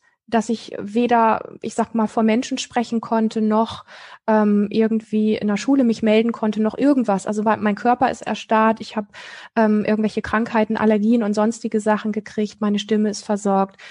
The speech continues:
ähm, versagt, meine Hände haben gezittert. Also es war, ich wollte was sagen und nicht mal mein Arm ist hochgegangen in der Schule. Also lauter so Dinge, wo ich mich fast so ein bisschen wie behindert. Ich hab mich einfach, ja, vom Leben behindert gefühlt. Also ich hatte das Gefühl, alle melden sich fröhlich, alle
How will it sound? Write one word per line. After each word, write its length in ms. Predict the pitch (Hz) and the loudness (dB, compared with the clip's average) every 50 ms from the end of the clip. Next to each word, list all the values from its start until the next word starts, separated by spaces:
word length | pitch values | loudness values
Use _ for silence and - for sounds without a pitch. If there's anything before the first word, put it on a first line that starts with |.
| - - - - - | -20 -20 -12 -4 0
ähm, 180 | 220 202 202 196 | 2 2 2 2
versagt, 440 | - 214 196 - 196 196 202 _ - | 0 0 0 0 0 0 -2 _ -2
meine 160 | 208 202 214 | -2 0 2
Hände 220 | 202 214 214 208 208 | 2 2 2 2 2
haben 140 | 202 202 | 0 0
gezittert. 340 | 202 202 196 - 208 196 208 | -2 -4 -4 -6 -4 -4 -2
Also 140 | 208 202 220 | -2 -2 -4
es 120 | 208 - | -2 0
war, 140 | - 226 220 208 - - - | 0 0 0 -2 -6 -14 -10
ich 140 | - 214 220 | -6 -2 0
wollte 240 | 247 247 254 254 226 | 2 2 2 2 0
was 200 | 226 220 - - | -2 -2 0 0
sagen 340 | 226 214 214 233 254 277 247 | 0 2 2 0 0 -2 -2
und 100 | 220 233 | -2 -2
nicht 160 | 247 254 - | -2 -2 -2
mal 100 | 247 233 | -2 0
mein 200 | 226 214 208 - | 0 0 0 0
Arm 220 | - 208 214 226 | 0 0 0 0
ist 140 | 233 - - | 0 -2 -4
hochgegangen 480 | 226 226 - - 214 202 208 202 202 196 | -4 -4 -4 -4 -4 -2 -2 -2 -2 -2
in 60 | 196 | -2
der 80 | 185 | -4
Schule. 380 | 185 - - 208 214 214 196 180 | -4 -4 -2 0 2 2 0 0
Also 180 | - 185 - 202 - - - - - - _ - - - - - | -2 -4 -4 -6 -6 -8 -20 -20 -20 -20 _ -20 -20 -20 -14 -6
lauter 320 | - - - 240 240 262 247 | 0 2 2 2 2 2 0
so 120 | - 233 | 0 0
Dinge, 340 | 220 226 247 254 269 247 226 | -2 0 2 2 2 2 2
wo 80 | 226 240 | 0 0
ich 140 | 226 - | 0 0
mich 320 | - 233 233 - - - _ _ _ _ _ | 0 -2 -2 -2 -4 -12 _ _ _ _ _
fast 300 | - - 233 220 - - | -2 -2 -2 -2 -2 -4
so 80 | - | -2
ein 40 | 240 | 0
bisschen 320 | 233 247 - - 240 226 220 | 0 0 0 0 0 0 2
wie 160 | 226 226 226 | 2 0 0
behindert. 440 | 214 - 220 208 240 240 240 208 202 | 0 0 0 0 2 2 2 0 0
Ich 120 | 202 - | -2 -4
hab 140 | 254 233 - | -4 -4 -2
mich 200 | 233 233 226 - - | -2 -4 -4 -4 -4
einfach, 540 | 226 226 220 - - 226 226 - - - - _ _ - - - - - - - _ _ | -4 -4 -2 -2 -2 -2 -2 -2 -4 -14 -20 _ _ -20 -20 -20 -20 -20 -20 -20 _ _
ja, 140 | - 311 339 | -2 -2 -2
vom 180 | 330 - 240 233 | 0 0 0 2
Leben 240 | 233 254 285 302 269 | 2 2 2 2 2
behindert 580 | 254 240 233 277 294 294 277 240 214 - - - | 0 2 2 2 4 4 4 2 0 -2 -4 -8
gefühlt. 460 | 220 202 - - 214 202 185 180 - - | -8 -8 -6 -4 -2 -2 -2 -2 -2 -4
Also 160 | 220 214 226 - | -4 -4 -4 -4
ich 180 | - 226 - 254 | -6 -6 -4 -4
hatte 160 | 240 - 262 | -2 0 -2
das 180 | 247 - - | -2 -4 -6
Gefühl, 340 | - 254 - - 269 269 277 | -12 -12 -6 -2 0 0 0
alle 220 | - - 262 262 254 | 2 2 2 2 2
melden 340 | 254 269 285 294 285 285 | 4 4 4 2 2 0
sich 160 | 269 262 - - | -2 -6 -6 -8
fröhlich, 460 | - - 269 262 247 254 254 - - | -4 -2 0 2 2 0 0 -2 -2
alle 260 | 233 233 233 233 226 | 0 2 2 0 0